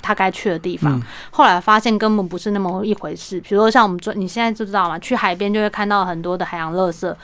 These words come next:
Speaker 2: 对啊。
Speaker 1: 或甚至你看澎湖啊、金门、马祖，就算他们自己不丢，还是会因为洋流而送来很多的垃圾。
Speaker 2: 飘过来，嗯。
Speaker 1: 那我们的垃圾也会随着洋流送到别人的国家，这样子。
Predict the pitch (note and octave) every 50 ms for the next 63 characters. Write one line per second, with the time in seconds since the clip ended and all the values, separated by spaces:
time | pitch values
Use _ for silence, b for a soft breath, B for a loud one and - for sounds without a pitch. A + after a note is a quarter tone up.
0 | B B B B - - A#3+ A#3+ - C4+ B3 A#3+ A3+ A#3 B3 A#3 G#3+ F#3+ F3 F3+
1 | - - - - A#3 A3 G#3 G3 B B B B B B B B B - - G3+
2 | F#3 F#3+ G#3+ A3 - - G3+ F3+ F#3 F3+ F3+ F3+ F#3 F#3+ - A3 A3+ A3 G3+ F#3+
3 | F#3 F3 D#3+ D#3+ F3 F3+ F3+ - F#3 D#3+ E3+ - B3 B3+ A#3+ C4 A#3+ B3+ B3+ B3
4 | A3+ A3 A3 C4 A3 F#3 - G#3 G3+ - - G#3 G3 F#3+ G3 G3 - G3+ G3 -
5 | - B3+ B3 C4 A#3+ A#3 - - A3+ A#3 B3 A#3+ A3+ G3 F#3+ E3+ F3 F3+ F#3+ G3
6 | F#3+ F3+ E3+ E3+ E3+ E3+ F3 F3 F3 - - A3 G3 F3+ E3 E3 C#3 C3+ C3+ -
7 | C#3 - - - E3 F3+ F#3 D#3 C3+ B2 A2+ - - - - B B B B B
8 | B - B3 A3+ G3 F#3 F3 F3 F#3 G#3 G#3 G3 G3 - G3 F3+ E3+ E3 E3 -
9 | G3+ G3+ - G3 E3+ F3 F#3 F#3 D#3+ D#3+ F3 F3+ F3 D#3+ E3 F#3 - - G3+ F#3
10 | F3+ F3+ F3+ - - - A2 A2+ - - - - - - - - - - - -
11 | - - - - - - - - -